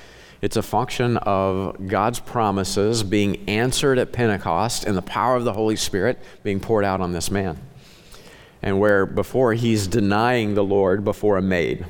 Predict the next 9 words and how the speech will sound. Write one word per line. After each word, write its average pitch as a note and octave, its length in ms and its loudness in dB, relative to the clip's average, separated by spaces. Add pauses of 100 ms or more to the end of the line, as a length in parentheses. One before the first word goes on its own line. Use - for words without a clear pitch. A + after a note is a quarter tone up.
(120)
before F#2 300 0
a F#2 40 0
girl, F2+ 400 0 (360)
right? F#2+ 340 -2 (640)
Now G#2+ 360 2
he's G2 260 -2
boldly G2+ 560 2
preaching F#2+ 420 -2
Christ G2+ 720 -2